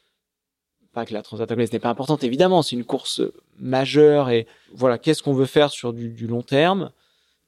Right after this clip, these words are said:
et comment, euh, moi, en deux mille vingt, je peux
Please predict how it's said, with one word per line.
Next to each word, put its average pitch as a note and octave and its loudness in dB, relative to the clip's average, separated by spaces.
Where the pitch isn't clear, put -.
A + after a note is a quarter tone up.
et A#2+ -6
comment, D#3 4
euh, B2 4
moi, C3 4
en D3+ 2
deux C3+ -2
mille C3 -2
vingt, D#3 2
je - -10
peux C3 2